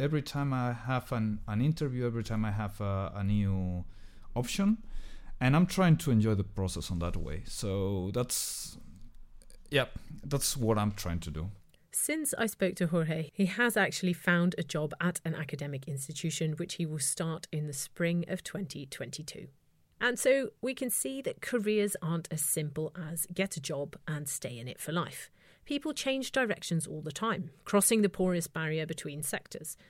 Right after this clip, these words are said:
Speaker 2: sometimes even more than once. And making the move back into academia,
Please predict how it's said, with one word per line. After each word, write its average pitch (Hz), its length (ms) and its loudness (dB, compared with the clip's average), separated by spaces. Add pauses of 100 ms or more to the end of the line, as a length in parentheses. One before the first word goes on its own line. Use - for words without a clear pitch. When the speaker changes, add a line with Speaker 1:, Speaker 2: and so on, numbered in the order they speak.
(140)
Speaker 2:
sometimes 247 600 -2
even 226 180 -2
more 202 200 4
than 185 160 6
once. - 420 -8 (400)
And 175 160 6
making 247 320 4
the 208 60 6
move 196 280 6
back 196 240 0
into 185 300 2
academia, 160 580 -2